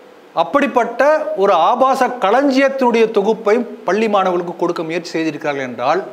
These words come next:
அந்த பள்ளி நிர்வாகத்தை சேர்ந்தவர்கள் எந்த அளவுக்கு ஒரு கேவலமான செயலை செய்திருக்கிறார்கள் நம்ம புரிஞ்சு கொள்ளணும்.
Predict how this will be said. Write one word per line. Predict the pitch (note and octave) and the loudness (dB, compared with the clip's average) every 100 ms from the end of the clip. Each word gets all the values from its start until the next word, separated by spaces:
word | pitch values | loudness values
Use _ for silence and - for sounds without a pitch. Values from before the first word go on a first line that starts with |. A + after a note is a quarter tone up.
| - - - - | -16 -20 -20 -10
அந்த | - D#3+ E3 | -6 -2 -2
பள்ளி | - G#3 A#3+ | 0 2 2
நிர்வாகத்தை | G#3+ A3+ A#3+ B3 A3 A3 A3 | 2 2 2 2 0 0 0
சேர்ந்தவர்கள் | G3 G3 F#3 F#3+ F#3+ | 0 0 0 2 0
எந்த | F#3+ | 2
அளவுக்கு | G3+ G3+ G3 | 0 2 0
ஒரு | F#3 G3 B3+ - - - - | 2 2 0 -6 -18 -20 -8
கேவலமான | - A3 A#3+ A3 G#3+ G#3 | -2 0 2 2 2 0
செயலை | F#3 F3+ | 0 0
செய்திருக்கிறார்கள் | D#3+ E3 C#3+ D#3+ F#3+ | 0 -4 -2 -4 -4
நம்ம | D#3 - | -8 -8
புரிஞ்சு | C#3+ C#3 | -10 -8
கொள்ளணும். | A2 A2 - | -10 -14 -18